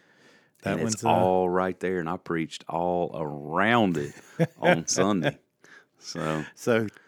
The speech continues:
Speaker 1: tune in for
Speaker 2: Yeah,
Speaker 1: that one, uh,
Speaker 2: right.
Speaker 1: or show up for that
Speaker 2: Show
Speaker 1: one.
Speaker 2: up, man.
Speaker 1: I think we'll be broadcasting it too, if I'm
Speaker 2: Okay.
Speaker 1: not mistaken. I'll
Speaker 2: All
Speaker 1: go
Speaker 2: right.
Speaker 1: in there and, and,
Speaker 2: Hey, and
Speaker 1: uh,
Speaker 2: Miss Tracy, just in case you're listening and you have kids, she, uh, she's gonna actually be up on the stage in a, a chair,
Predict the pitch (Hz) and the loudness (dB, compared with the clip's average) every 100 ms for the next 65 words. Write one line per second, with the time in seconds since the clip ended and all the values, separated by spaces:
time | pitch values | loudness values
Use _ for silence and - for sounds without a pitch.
0 | _ - 135 131 151 120 110 139 120 123 | _ 4 6 6 6 4 0 0 4 4
1 | 131 113 104 110 - 117 120 120 - 147 | 4 -2 -8 -4 0 2 2 2 4 6
2 | 151 165 123 107 95 113 139 170 - 92 | 6 2 0 2 4 6 4 2 -2 -4
3 | 120 135 143 196 202 160 139 135 123 110 | -4 -2 0 2 2 2 2 4 2 0
4 | 123 117 - 120 107 - 120 113 110 - | -4 -4 -6 -8 -8 -6 -6 -4 -6 -4
5 | 87 113 85 110 107 - 110 107 110 110 | -4 -2 -2 -4 -10 -8 -6 -6 -4 -4
6 | 113 113 110 107 104 101 - - - 107 | -2 -4 -4 -4 -6 -8 -14 -20 -10 -2
7 | 127 104 98 98 - 98 117 85 80 90 | 0 0 -2 -2 -2 -2 -2 -6 -4 -4
8 | - 85 92 92 - 87 85 95 - 85 | -4 -4 -2 -2 -2 -2 0 0 -2 -4
9 | 80 80 82 85 82 - 90 101 87 73 | -4 -4 -2 0 -2 -2 -2 0 0 -2
10 | - - - 90 92 82 82 78 71 - | -6 -8 -6 -4 -4 -4 -4 -6 -10 -18
11 | - - _ - 92 98 85 - 85 - | -20 -20 _ -10 -6 -2 -2 -2 -6 -4
12 | 90 85 80 87 73 78 90 90 82 - | -2 -2 -2 -4 -4 -4 -4 -4 -4 -2
13 | 80 90 95 76 78 76 69 78 76 - | 0 0 -2 -6 -8 -8 -8 -10 -8 -4
14 | 80 90 104 | -2 -2 -4